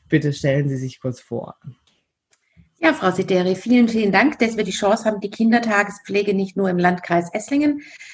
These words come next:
Speaker 2: sondern im Land Baden-Württemberg und letztendlich auch bundesweit vorzustellen. Äh, mein Name ist Sibylle Schober, ich bin Geschäftsführerin vom Tageselternverein Kreis Esslingen und bin selber zum Thema Kindertagespflege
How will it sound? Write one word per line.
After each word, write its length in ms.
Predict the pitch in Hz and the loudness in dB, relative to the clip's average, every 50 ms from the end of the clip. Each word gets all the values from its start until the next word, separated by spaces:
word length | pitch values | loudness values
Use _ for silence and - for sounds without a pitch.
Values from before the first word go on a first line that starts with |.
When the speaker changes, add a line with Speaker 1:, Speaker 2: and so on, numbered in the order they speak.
| - - - | -20 -20 -8
Speaker 2:
sondern 340 | - - 202 202 202 196 180 | -4 -2 0 2 2 2 4
im 160 | 135 175 175 | 4 4 4
Land 260 | 175 185 190 190 - | 4 4 2 2 2
Baden-Württemberg 800 | - 185 180 185 190 180 180 247 240 262 247 240 226 226 226 220 | 4 4 4 4 2 2 2 2 4 4 6 6 4 4 4 2
und 120 | 196 185 | 0 0
letztendlich 680 | 170 175 175 - - - 196 214 208 226 214 214 - | 0 -2 -2 -4 -4 -2 -2 -2 -2 -2 -2 0 0
auch 200 | - 175 175 - | 0 -2 -2 0
bundesweit 500 | - 220 233 226 226 - - 147 151 - | 2 2 2 2 2 0 -2 -4 -4 -4
vorzustellen. 760 | - - 180 170 - - 175 170 - 170 156 147 147 143 143 - - - - - - - - - - _ _ - | -6 -6 -6 -6 -4 -6 -8 -4 -2 0 0 2 0 -2 -4 -6 -12 -20 -20 -20 -20 -20 -20 -20 -20 _ _ -2
Äh, 180 | 185 175 175 | 0 2 4
mein 180 | 175 180 175 190 | 4 4 4 4
Name 200 | 190 180 196 196 | 4 4 4 2
ist 120 | 190 - | 0 -2
Sibylle 240 | - 175 196 180 185 | -2 -2 -2 -2 -2
Schober, 320 | - - 302 330 339 370 370 370 | 2 2 4 4 4 4 4 4
ich 180 | 330 277 - - | 2 2 0 -2
bin 240 | - 196 190 196 190 | -2 -2 0 0 0
Geschäftsführerin 840 | 190 185 - 240 247 247 - - - 277 269 254 233 247 240 226 | -2 -2 -2 -2 -2 -2 -4 -4 0 0 0 2 4 2 2 2
vom 160 | 226 220 196 | 0 -4 -6
Tageselternverein 840 | 196 190 180 170 185 - - - 165 - 175 170 170 147 165 165 165 165 | -6 -6 -6 -6 -6 -6 -4 -4 -4 -4 -6 -8 -6 -6 -6 -4 -6 -6
Kreis 280 | - - 147 156 156 | -6 -8 -10 -8 -6
Esslingen 560 | - - 269 277 - 320 320 330 339 349 349 349 - - - - - - - - _ - | -4 -4 -4 -4 -6 -6 -6 -4 -4 -6 -6 -8 -12 -20 -20 -20 -20 -20 -20 -20 _ -4
und 260 | - 202 208 208 185 | 0 0 0 0 0
bin 200 | 214 208 196 196 | 0 0 0 0
selber 380 | - 185 175 185 220 233 226 226 | 2 4 4 4 4 2 0 -2
zum 160 | - 226 226 | -2 -4 -2
Thema 300 | 220 220 208 202 202 196 | -2 -2 -2 0 -2 -4
Kindertagespflege 1300 | 196 - 214 202 214 233 254 - 254 240 226 226 233 240 240 - - - 233 220 226 226 226 233 226 226 | -4 -6 -4 -2 -2 -2 -2 -2 0 -2 0 0 -2 -4 -6 -10 -14 -8 -4 -2 0 0 2 0 -2 -2